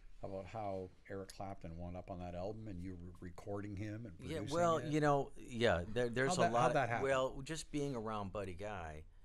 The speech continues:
Speaker 2: um, y-, you know, everybody wants to be around Buddy Guy,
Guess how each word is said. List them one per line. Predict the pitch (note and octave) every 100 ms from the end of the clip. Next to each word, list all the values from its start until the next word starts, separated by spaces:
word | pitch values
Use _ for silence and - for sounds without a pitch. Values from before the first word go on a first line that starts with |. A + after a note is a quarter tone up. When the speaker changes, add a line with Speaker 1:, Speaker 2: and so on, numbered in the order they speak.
| - - - F2
Speaker 2:
um, | E2+ E2 D#2+ D#2+ D#2 D#2 - - - - - - - B1
y-, | - C#2+ -
you | E2 G#2
know, | F2+ D#2+ - - - - -
everybody | A2 - A2+ E2+ E2 D#2 D#2+
wants | F2 E2+ -
to |
be | E2 E2
around | D#2+ D#2
Buddy | D2+ D2+ D#2
Guy, | A#2 -